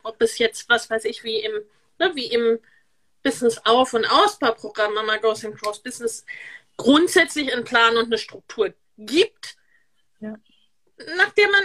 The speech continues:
Speaker 1: und da gibt's, ne, da gibt's dann Frauen, die gehen Schritt für Schritt für Schritt, wirklich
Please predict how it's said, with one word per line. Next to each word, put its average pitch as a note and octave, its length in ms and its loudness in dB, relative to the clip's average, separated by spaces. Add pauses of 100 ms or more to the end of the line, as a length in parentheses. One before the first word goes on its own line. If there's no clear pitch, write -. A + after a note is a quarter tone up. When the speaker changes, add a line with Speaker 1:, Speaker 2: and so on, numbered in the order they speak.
Speaker 1:
und E4+ 140 -6
da F4+ 80 2
gibt's, - 340 -6
ne, E4+ 180 0
da F4+ 160 -2
gibt's F#4 220 -10
dann E4 120 -6
Frauen, D#4+ 320 -2
die C4 160 -14
gehen C4+ 300 -6 (200)
Schritt D4+ 280 -6
für D4 160 -6
Schritt C#4+ 260 -8
für A#3+ 160 -4
Schritt, - 600 -2 (600)
wirklich C#4+ 380 -6